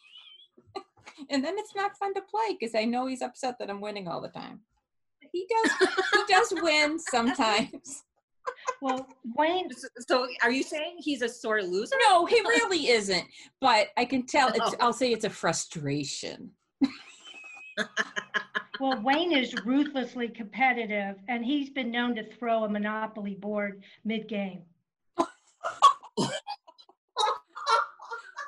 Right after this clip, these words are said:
Speaker 1: We went to Rob's parents when we were dating. We went over to Rob's parents. Now, at my house, when we played, if you had three railroads and somebody, wa-, or you had,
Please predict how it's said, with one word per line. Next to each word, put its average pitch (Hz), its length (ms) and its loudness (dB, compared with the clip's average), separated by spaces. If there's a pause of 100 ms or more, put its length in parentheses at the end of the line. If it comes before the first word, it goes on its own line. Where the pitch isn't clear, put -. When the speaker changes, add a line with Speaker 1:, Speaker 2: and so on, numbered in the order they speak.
(280)
Speaker 1:
We 311 420 6
went 339 360 6
to 285 260 6
Rob's 247 460 4
parents 294 500 2
when 226 160 2
we 233 140 0
were 277 100 4
dating. 214 680 2
We 226 100 0
went 233 180 4
over 233 220 2
to 214 80 0
Rob's 208 400 2
parents. 202 480 -4 (240)
Now, 196 120 2
at 208 100 -2
my 233 220 2
house, 190 540 0 (260)
when 190 140 0
we 202 140 -6
played, 175 480 -2 (380)
if 226 160 -4
you 285 100 2
had 277 300 2 (340)
three 254 220 -4
railroads 220 800 0
and 214 100 -6
somebody, 214 400 -4
wa-, 196 200 -10
or 196 120 0
you 240 160 0
had, 202 240 -4